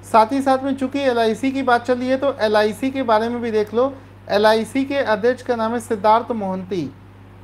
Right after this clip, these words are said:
स्थापना उन्नीस सौ छप्पन में, मुख्यालय मुंबई में है।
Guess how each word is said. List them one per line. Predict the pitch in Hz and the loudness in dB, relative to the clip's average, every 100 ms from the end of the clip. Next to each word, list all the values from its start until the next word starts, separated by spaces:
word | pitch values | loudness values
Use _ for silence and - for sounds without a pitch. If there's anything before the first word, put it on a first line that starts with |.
| - | -2
स्थापना | 208 226 214 233 262 | 0 4 4 4 -2
उन्नीस | 247 247 240 | 0 -2 -2
सौ | 269 | -4
छप्पन | 269 220 226 214 | -4 -4 -2 -2
में, | 180 143 | -4 -6
मुख्यालय | 151 190 190 220 226 262 | -6 -8 -2 2 2 2
मुंबई | 247 214 202 214 | -2 -4 -4 -4
में | 202 | -4
है। | 156 | -8